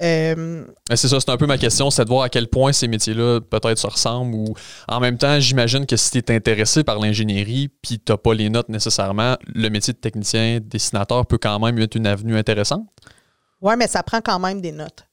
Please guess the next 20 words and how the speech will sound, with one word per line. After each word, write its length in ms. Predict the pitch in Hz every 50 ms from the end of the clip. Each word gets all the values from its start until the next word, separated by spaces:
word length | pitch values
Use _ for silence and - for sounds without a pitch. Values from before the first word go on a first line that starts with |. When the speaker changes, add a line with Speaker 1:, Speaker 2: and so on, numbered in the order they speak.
| _ _ -
Speaker 2:
Ok. 60 | 120
Speaker 1:
Tu 120 | - 147 143 -
sais, 120 | 254 254
dans, 240 | 226 214 196 180 135
d-, 120 | 175 - - - -
en 100 | 233 214
fait, 260 | - - 311 311 311 - - _ _ _ _ _ _ _ _ _ _ _ _ _ _ _ _ _ _ _ _ _ _ _ _ _ - - - -
ça 180 | - - 214
prend 160 | - - 247
un 200 | 247 220 190 185 185
intérêt, 480 | 185 190 - - 170 160 170 175 196
puis 140 | 202 - 202
l'intérêt 460 | 175 180 180 190 - 185 175 170 180
va 120 | 190 185 175
te 100 | - 170
mener 240 | 170 165 160 160 160
aux 120 | 160 151 151
notes. 340 | - - - - - - -
Speaker 2:
Ouais, 220 | 135 147 151 151 143
évidemment, 420 | 135 123 120 123 117 117 110 101